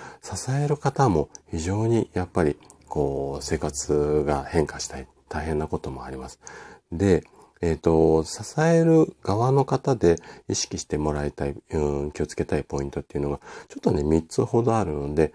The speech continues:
そのあたりをちょっとお話をしていきたいなというふうに思うんですが、まず一つ目ね。ご本人の良いところ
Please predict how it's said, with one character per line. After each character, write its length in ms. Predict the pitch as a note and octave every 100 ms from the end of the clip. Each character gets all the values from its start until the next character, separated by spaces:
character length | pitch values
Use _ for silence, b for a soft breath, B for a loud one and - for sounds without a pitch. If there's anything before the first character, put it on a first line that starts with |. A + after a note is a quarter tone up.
| B B
そ 120 | A#2
の 160 | A#2+ C3+
あ 60 |
た 160 | C#3+ B2+
り 80 | D2
を 80 | C2+
ち 100 | -
ょ 20 |
っ 20 |
と 260 | - D2 -
お 100 | D#2+
話 460 | - D2 C#2 - C#2
を 100 | C2
し 80 | -
て 120 | D#2
い 40 |
き 160 | - -
た 160 | D2
い 60 | C#2
な 200 | D2 D2
と 160 | - D2
い 80 |
う 60 | C#2
ふ 60 | D2
う 60 |
に 80 | C#2+
思 180 | C2+ C2+
う 20 |
ん 60 | C2
で 80 |
す 140 | - D2
が、 140 | D2 B B B B B -
ま 120 | A3
ず 180 | - -
一 220 | - -
つ 140 | - D2
目 100 | D2
ね。 140 | G2 _ - _ _ _ - _ - - _ B B B B
ご 100 | -
本 300 | - G#3+ A3
人 260 | B2+ D#2 D2
の 240 | D#2 C#2 B B B B -
良 260 | F2+ D#3+
い 160 | G#3+ F#2+
と 200 | - -
こ 200 | - C#2
ろ 160 | -